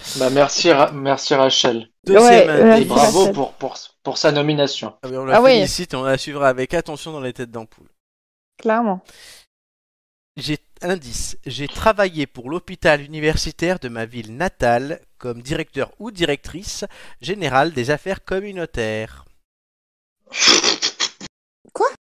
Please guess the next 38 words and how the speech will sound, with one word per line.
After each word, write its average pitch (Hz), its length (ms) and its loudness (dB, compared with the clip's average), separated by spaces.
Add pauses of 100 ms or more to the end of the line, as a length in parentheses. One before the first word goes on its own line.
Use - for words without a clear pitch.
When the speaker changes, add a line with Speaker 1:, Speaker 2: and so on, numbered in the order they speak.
(500)
Speaker 2:
J'ai 113 180 -6
travaillé 180 500 0
Speaker 3:
Ah, - 60 -8
Speaker 2:
pour - 100 -4
Speaker 3:
mais - 40 0
Speaker 2:
l'hôpital 156 420 2 (100)
universitaire 151 580 -2
de 117 100 -6
ma... 110 180 -12
Pas 190 160 2
moi, 190 260 2
hein. 123 120 -2 (720)
La 143 200 0
Speaker 3:
Oui, 349 80 10
Speaker 2:
personne 196 280 4
Speaker 3:
c'est 254 60 -2
Speaker 2:
qu'il - 80 -4
faut 175 100 -8
trouver. 180 360 -2 (200)
Speaker 3:
<laughs> - 180 -10
Speaker 2:
J'ai 135 120 -8
travaillé 170 480 4
pour 139 120 2
Speaker 3:
Je 156 40 6
Speaker 2:
l'hôpital 165 420 2
universitaire 147 640 -2
de 117 80 -10
ma 110 140 -6
ville 147 220 -12
natale 165 420 0
comme 123 200 -6
directeur 160 480 -4
ou 127 60 -10
directrice 143 540 -8
générale 165 440 -2
des 127 180 -4
affaires 147 320 -4
communautaires. 151 720 -10